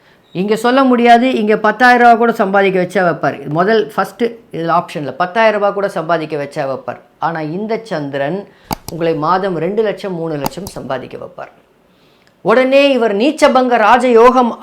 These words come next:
ஆயிட்டார் அப்படின்னு நீங்க நினைச்சீங்கன்னா, அப்போ ரெண்டு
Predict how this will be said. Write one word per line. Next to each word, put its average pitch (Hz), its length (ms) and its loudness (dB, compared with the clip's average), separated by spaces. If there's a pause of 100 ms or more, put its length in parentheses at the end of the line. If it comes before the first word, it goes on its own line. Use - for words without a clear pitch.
ஆயிட்டார் 240 540 2 (140)
அப்படின்னு 196 380 -2
நீங்க 175 240 -4
நினைச்சீங்கன்னா, 156 640 -6 (540)
அப்போ 202 300 0 (200)
ரெண்டு 277 300 4